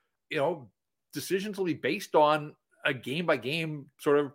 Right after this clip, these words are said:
proposition here. So he said, like, it might come down to who plays well tonight and who doesn't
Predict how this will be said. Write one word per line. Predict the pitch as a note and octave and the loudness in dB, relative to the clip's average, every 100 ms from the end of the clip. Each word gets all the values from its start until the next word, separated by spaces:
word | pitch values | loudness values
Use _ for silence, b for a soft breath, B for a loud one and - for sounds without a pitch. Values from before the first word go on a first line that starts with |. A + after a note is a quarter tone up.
| _ | _
proposition | C#3 C#3+ C3+ D#3 - F#4+ | 0 2 0 -4 -4 -6
here. | A#2+ A2+ | -6 -6
So | - D3 | 2 4
he | C#3+ | 4
said, | C#3+ A#3 B3+ | 2 2 4
like, | B2+ - b b | 0 -4 b b
it | F3+ | 2
might | A#3+ C4+ | 4 2
come | D4 | 2
down | G3 A3 | 2 4
to | F3 | 2
who | F#3+ | 4
plays | G3+ G3+ | 2 4
well | D3 F#3 | 6 6
tonight | F#3 F3+ D4+ - _ - | 6 4 4 -4 _ -2
and | E3+ | 0
who | F#3 | 4
doesn't | D#3+ C#4+ A3+ E3+ | 10 10 8 -2